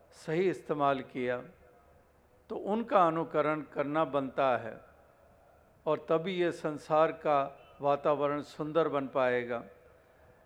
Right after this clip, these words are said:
तभी ये धरती जन्नत बन पाएगी, तभी हम राहत की सांस ले पाएंगे।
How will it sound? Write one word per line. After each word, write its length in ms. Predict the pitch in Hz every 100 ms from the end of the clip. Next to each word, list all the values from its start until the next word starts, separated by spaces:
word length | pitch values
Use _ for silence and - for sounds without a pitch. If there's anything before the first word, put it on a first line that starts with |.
| _ -
तभी 280 | 170 165 190
ये 180 | 185
धरती 420 | 185 139 160 175 165
जन्नत 440 | 151 156 160 160
बन 180 | 147 143
पाएगी, 500 | 143 127 123 117 123 - - - - _ _ - - -
तभी 280 | 165 196
हम 220 | 180 190 170
राहत 400 | 156 156 175 -
की 120 | 180
सांस 440 | 151 - 165 165 170
ले 140 | 156
पाएंगे। 600 | 151 135 127 120 113 117